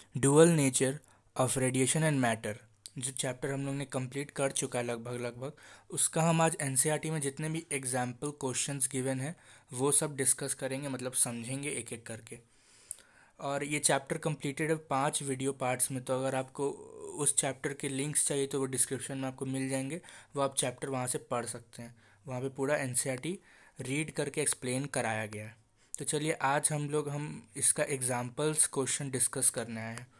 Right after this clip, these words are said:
चलिए हम लोग सारा एग्जांपल क्वेश्चन डिस्कस करते हैं और नेक्स्ट वीडियो में हम लोग, अगर आपका कमेंट में रहा, अगर आपको इसका एक्सरसाइज के क्वेश्चंस का भी चाहिए होगा एक्सप्लेनेशन तो कमेंट करिएगा, उसका भी वीडियो मिल जाएगा।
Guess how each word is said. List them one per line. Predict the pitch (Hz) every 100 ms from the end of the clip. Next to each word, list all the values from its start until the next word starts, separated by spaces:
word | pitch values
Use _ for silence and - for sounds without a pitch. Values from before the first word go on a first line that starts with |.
| - - - - -
चलिए | 135 139
हम | 139
लोग | 135
सारा | 135 123 135
एग्जांपल | 131 131 131
क्वेश्चन | 135 135 - 131
डिस्कस | 127 - 135
करते | - - -
हैं | 143
और | 139
नेक्स्ट | 131 139 -
वीडियो | 147 139 147
में | 147
हम | 143 143
लोग, | 147 143 - - - - - -
अगर | 139 147
आपका | 147 - 151
कमेंट | - 139 143 147 151
में |
रहा, | 139 127 156 190 - - - -
अगर | 127 135 - - - - -
आपको | 135 - 147 147
इसका | 151 - -
एक्सरसाइज | 143 - 151 - 156 151 - - - -
के | 147
क्वेश्चंस | 147 135 - 151 -
का | 151
भी | 147 143 143 - 92 151
चाहिए | 139 131 135
होगा | 143 139
एक्सप्लेनेशन | 131 - 139 131 143 135
तो | 131
कमेंट | 127 127 131 131
करिएगा, | 127 127 156 - - - -
उसका | - -
भी | 127
वीडियो | 127 117 123 151
मिल | 131 113 107
जाएगा। | 104 107 110